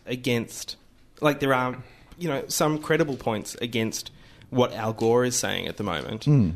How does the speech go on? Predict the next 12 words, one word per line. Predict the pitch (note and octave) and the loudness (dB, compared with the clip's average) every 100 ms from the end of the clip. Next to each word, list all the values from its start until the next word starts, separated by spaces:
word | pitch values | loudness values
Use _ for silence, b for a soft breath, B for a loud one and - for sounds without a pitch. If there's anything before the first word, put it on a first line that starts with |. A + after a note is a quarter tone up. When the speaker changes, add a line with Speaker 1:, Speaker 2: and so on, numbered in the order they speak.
| - | -2
Speaker 1:
Uh, | C3+ B2+ A#2 - | 0 2 0 -2
but | C3+ B2 - - - | 0 0 -2 -10 -4
I | C3 | -2
haven't | C3+ A#2+ A2+ | 0 -2 -4
heard | - A#2+ B2 | -4 0 0
any | C#3 D3 | 0 0
yet, | D#3+ C4 - - - | -2 -4 -8 -12 2
Speaker 2:
Mm. | A2 G#2 F#2+ F2+ - | 6 6 4 -2 0
Speaker 1:
and | C3+ A#2+ A#2 A#2 | 2 2 2 0
I'm | A#2 | -2
still | - C3+ A#2+ | 2 2 2
waiting | A2 G#2+ B2 A#2 E2 | 2 0 2 -2 -4